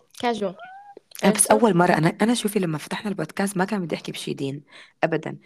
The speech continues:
Speaker 2: بس الموضوع استفزني لأنه كل يوم والتاني بيحكوا عن البنات، خلص
Speaker 1: صح،
Speaker 2: فكونا.
Speaker 1: صح.
Speaker 2: فيعني لا، الحلقات الجاية ما فيها كلام عن الدين، أوكي؟
Speaker 1: أيوة خلاص، ما عايزين حاجات سيريس يعني. شوفوا،
Speaker 2: لا،
Speaker 1: زي ما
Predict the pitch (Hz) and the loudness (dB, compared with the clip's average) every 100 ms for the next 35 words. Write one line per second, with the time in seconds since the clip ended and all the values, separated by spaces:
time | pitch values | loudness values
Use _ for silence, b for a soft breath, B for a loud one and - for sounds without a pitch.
0 | B B B 151 - 160 156 151 196 196 | B B B -6 -4 -4 -4 2 2 2
1 | - 165 165 190 254 - - 160 160 160 | -2 -2 0 0 -2 -6 -4 -2 0 -2
2 | 160 151 147 143 - 185 180 180 160 - | -2 -6 -6 -8 -6 -2 2 2 0 -2
3 | 190 220 226 147 156 - 160 147 147 143 | 0 2 2 0 -2 -6 -6 -6 -8 -10
4 | - 190 170 - - 196 214 156 - 226 | -8 -6 -6 -8 -10 -8 -6 -6 -6 -12
5 | 214 B B _ - 170 165 - 160 - | -12 B B _ -2 2 2 2 0 0
6 | 156 160 175 165 160 156 - 143 - 147 | -2 0 0 2 0 -2 -6 -8 -6 -6
7 | 135 135 131 131 - - 151 170 233 208 | -6 -6 -2 -2 -2 -6 -2 0 0 0
8 | 196 196 214 214 214 202 190 190 185 - | -2 0 0 0 0 -2 -2 -2 -4 -4
9 | 185 185 - 185 208 214 - 262 - 175 | -2 -2 -2 0 0 0 -4 -8 -2 2
10 | 156 | 2